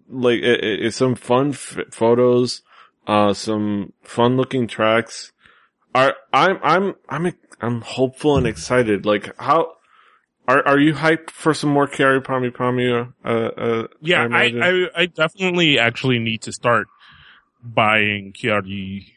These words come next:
Speaker 2: albums and stuff and all that good shit.
Speaker 1: This loo-,
Speaker 2: because
Speaker 1: this looks like a good place to start.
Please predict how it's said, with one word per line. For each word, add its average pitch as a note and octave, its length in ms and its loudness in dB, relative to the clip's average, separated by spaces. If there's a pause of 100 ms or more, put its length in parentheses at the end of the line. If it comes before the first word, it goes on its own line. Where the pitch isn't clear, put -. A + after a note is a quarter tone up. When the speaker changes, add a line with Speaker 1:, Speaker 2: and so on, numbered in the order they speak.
(420)
Speaker 2:
albums G2 680 -2
and G2+ 520 -2
stuff - 600 -2
and G2+ 260 -4
all G2 140 -2
that G#2 220 0 (580)
good G#2 200 -2
shit. - 260 0
Speaker 1:
This G#2 100 0
loo-, B2 200 -4 (320)
Speaker 2:
because A2 360 -10
Speaker 1:
this A2 480 -2
looks C3 180 0
like C3 120 2
a A2+ 60 -6
good A#2 160 2
place B2+ 260 -2
to - 60 -12
start. - 420 -2